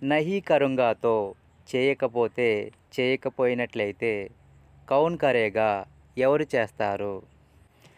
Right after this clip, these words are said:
నెక్స్ట్ వన్, "మీరు రాకపోయినట్లయితే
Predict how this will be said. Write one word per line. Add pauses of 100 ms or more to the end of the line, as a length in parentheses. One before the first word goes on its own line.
(220)
నెక్స్ట్
వన్, (340)
"మీరు
రాకపోయినట్లయితే